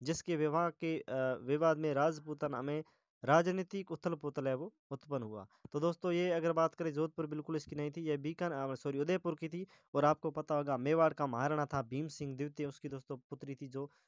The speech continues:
जहर के कारण है दोस्तों, जहर खाकर इन्होंने आत्महत्या कर ली थी, जो विवाद का कारण बनी थी।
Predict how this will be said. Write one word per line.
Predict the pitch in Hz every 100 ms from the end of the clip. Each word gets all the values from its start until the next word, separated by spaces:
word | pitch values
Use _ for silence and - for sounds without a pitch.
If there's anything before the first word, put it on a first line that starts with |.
| _
जहर | 113 135 147
के | 139
कारण | 127 127
है | 123
दोस्तों, | 120 120 127
जहर | 120 151
खाकर | - 123 135
इन्होंने | 127 135 139
आत्महत्या | 113 127 110 113 113
कर | 117
ली | 117
थी, | 117
जो | 139 123
विवाद | 113 113 113
का | - -
कारण | 110 110
बनी | 101 101
थी। | - 90